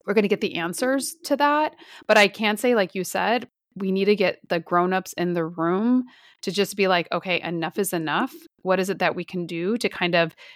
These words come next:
meet in the middle so this, um, the killing of these innocent children stop?" Because, you know, to your point, since the, the writing of this article,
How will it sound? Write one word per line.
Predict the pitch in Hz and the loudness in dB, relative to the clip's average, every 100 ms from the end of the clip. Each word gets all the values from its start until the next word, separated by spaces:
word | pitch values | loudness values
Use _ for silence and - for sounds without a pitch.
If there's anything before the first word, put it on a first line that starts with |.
| _ | _
meet | 180 180 196 208 | 0 4 4 2
in | 196 180 | -2 -2
the | |
middle | 170 165 196 233 | 0 2 2 2
so | 233 | -2
this, | 165 175 - - | -2 -4 -4 -4
um, | 170 160 165 | 0 0 -2
the | 156 | -4
killing | - 180 175 175 - | -2 0 2 0 -2
of | 165 | -4
these | 175 170 165 - - - - | -2 -2 -4 -8 -16 -20 -18
innocent | - 185 175 - 175 - | 0 0 2 0 -4 -6
children | - 180 170 170 160 | -4 0 0 0 -2
stop?" | - 165 156 151 | -4 -2 0 -2
Because, | - 196 170 | -4 -4 0
you | 196 | 0
know, | 180 175 180 - - _ _ | 2 2 0 -6 -20 _ _
to | - 202 | -4 2
your | 190 | 4
point, | 196 - 180 202 202 | 2 0 0 0 -2
since | 190 165 - _ - | -2 -2 -6 _ -2
the, | 175 - | 0 0
the | 180 170 | -2 0
writing | 175 185 190 | 2 2 0
of | 165 | -2
this | 175 196 - | 0 0 0
article, | 165 151 160 165 151 160 | -2 -2 -4 -4 -4 -4